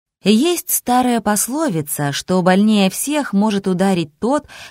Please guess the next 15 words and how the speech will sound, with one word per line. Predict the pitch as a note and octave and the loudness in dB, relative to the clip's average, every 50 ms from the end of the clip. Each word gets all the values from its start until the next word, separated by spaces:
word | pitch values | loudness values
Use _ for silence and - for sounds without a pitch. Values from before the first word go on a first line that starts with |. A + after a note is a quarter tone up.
| - | -4
кого | - G3 F#3+ F3+ E3 G3+ B3+ C4 | 0 2 2 4 4 2 -2 -2
подпустишь | - G#3+ G#3 - - - F3 D#3 - - E3+ E3 D#3 | -4 -6 -8 -8 -6 -6 -6 -6 -4 -4 -4 -4 -4
ближе. | D3 D#3 E3+ D#3+ D#3 C#3 C3 - - - - _ _ _ _ _ _ _ - | -4 -4 -2 -2 -2 -2 -4 -6 -10 -14 -16 _ _ _ _ _ _ _ -10
Со | - - A3 A#3 | -2 0 2 4
мной | A#3+ B3+ D#4 E4 E4 D4 B3+ C4 | 4 2 0 0 -2 0 0 0
это | C4 - A3+ | 0 0 0
работало | G#3 G3+ F#3+ F3 G3+ B3+ B3+ - G#3+ G3 F3+ | 0 0 0 0 -2 -2 -2 0 0 0 0
на | E3+ E3+ D#3 | 0 -2 -2
сто | - - G3+ | -4 -4 -6
процентов. | G3 G3 G3 F#3 - - F#3 E3+ D#3 C#3+ C3 C3+ - - _ _ _ _ - - - - - | -4 -4 -4 -4 -4 -6 -6 -6 -4 -6 -6 -8 -10 -14 _ _ _ _ -20 -20 -20 -20 -18
Стоило | - - - - F3+ F3+ F3+ E3+ E3+ D#3+ | -16 -8 -4 0 2 2 2 2 0 -2
человеку | - - E3+ E3+ E3 E3 F3+ G3 F#3+ - E3+ | -2 0 2 2 2 2 2 0 -2 -2 -4
переступить | D3+ F3+ F#3 E3+ E3+ D3+ - F#3 D#3 - F#3+ F3+ - E3 | -2 0 0 0 0 -2 -2 -4 -2 -2 -2 -2 -2 -4
определенную | D#3 D#3+ D#3+ D#3 C#3+ E3 D#3+ F3+ F3+ F3 E3 D#3+ D#3 D3 D3 C3 | -4 -4 -4 -4 -2 -2 -2 -2 0 0 0 0 -2 -2 -2 -4
грань, | D3+ G3+ A#3 B3 G#3+ D#3+ D3 | -4 -4 -2 -2 -2 -4 -4